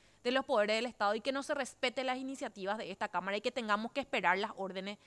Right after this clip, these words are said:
de otro poder del Estado? Pero por favor, ¿cómo les cuesta a algunos ponerse los pantalones largos? Y ley dispone una realidad que es muy cruel,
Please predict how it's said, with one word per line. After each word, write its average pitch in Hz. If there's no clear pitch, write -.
de 226
otro 202
poder 175
del 214
Estado? -
Pero 311
por 392
favor, -
¿cómo 403
les 370
cuesta -
a -
algunos 185
ponerse 175
los 190
pantalones 180
largos? -
Y 330
ley 392
dispone 269
una 277
realidad 311
que 339
es 349
muy 415
cruel, 190